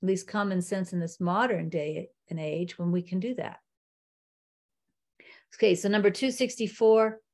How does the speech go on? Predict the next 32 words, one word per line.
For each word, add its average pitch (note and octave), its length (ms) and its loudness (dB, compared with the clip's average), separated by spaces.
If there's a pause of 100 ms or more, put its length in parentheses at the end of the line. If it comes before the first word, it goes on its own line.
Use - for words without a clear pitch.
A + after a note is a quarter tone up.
(220)
in F3+ 100 0
the F3+ 100 4
seven G3 340 0
steps F#3+ 380 -2
to - 160 -2
a F3 60 4
weak F3 380 0
awakening. E3+ 600 0 (1400)
There G#3+ 180 10
are A3 400 8 (120)
dream C4 760 4 (180)
consequences F3+ 1200 -6 (480)
for F3+ 100 4
the E3+ 120 4
bad F3+ 500 4
acts E3 460 -6
committed E3 380 2
in D#3 120 -4
the D3+ 80 -4
dream. D3 380 -6
Oh, D#3 80 -4
here G3+ 180 2
we G#3+ 80 4
go F3+ 200 2
again E3+ 260 0
about D3 260 -6
don't E3+ 200 -2
be E3 100 -4
stupid, D#3+ 500 -6 (260)
right? D#3 380 -6 (2250)
There F#3+ 180 10
are F#3+ 360 6